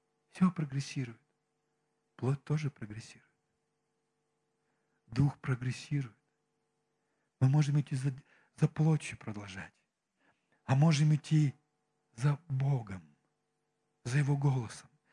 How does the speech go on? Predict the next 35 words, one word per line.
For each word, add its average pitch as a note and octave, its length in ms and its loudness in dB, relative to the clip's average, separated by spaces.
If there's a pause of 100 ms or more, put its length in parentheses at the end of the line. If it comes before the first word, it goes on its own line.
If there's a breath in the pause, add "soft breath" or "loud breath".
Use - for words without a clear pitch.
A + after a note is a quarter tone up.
(200)
Смотрите, F3+ 360 6
я F3 100 6
док-, F3 200 2
дочитаю E3+ 320 4
до F3 100 6
конца F3+ 320 4
эту F#3 200 4
историю. E3+ 520 8 (520 soft breath)
"Открыв F#3 340 6
глаза, F3 280 6
Он F3 160 6
стал E3+ 220 6
невиден F3 440 8
для D#3+ 100 6
них, F3 240 6
и D#3+ 60 2
они E3+ 140 6
сказали F#3+ 440 2
друг F3+ 220 0
другу: F#3 240 2
"Не F3 160 6
горело F#3+ 420 2
ли G3 120 4
в F3+ 40 4
нас F3+ 180 2
сердце G#3 520 -8
наше, C#3+ 360 -4 (360 loud breath)
когда E3+ 320 6
Он F#3+ 120 8
говорил F#3+ 440 6
нам F3+ 200 4
на E3+ 120 4
дороге F3+ 420 4
и E3 40 0
когда G3 480 -2